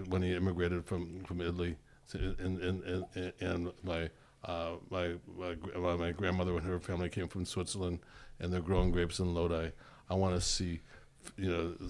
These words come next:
multiple generations doing it, because the more you do it, the more you understand it,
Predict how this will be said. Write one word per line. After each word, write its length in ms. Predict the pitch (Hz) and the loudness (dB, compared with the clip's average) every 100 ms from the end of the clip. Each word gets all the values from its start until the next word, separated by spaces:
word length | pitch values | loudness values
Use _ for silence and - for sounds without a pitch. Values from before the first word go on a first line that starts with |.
| 87 | -2
multiple 360 | 90 92 - 92 | 2 2 2 0
generations 680 | 90 87 85 82 92 80 | 2 2 0 0 -2 -4
doing 300 | 78 80 78 | -4 -4 -4
it, 100 | 78 - - - - - | -8 -16 -20 -20 -20 -10
because 300 | - 101 87 | 2 4 6
the 60 | |
more 200 | 95 95 | 4 6
you 100 | 95 | 4
do 180 | 85 92 | 4 2
it, 60 | 87 | 2
the 60 | |
more 160 | 87 87 | 0 0
you 120 | 87 | 0
understand 520 | 85 78 - 80 85 | -2 -4 -4 -4 -2
it, 100 | 113 | -4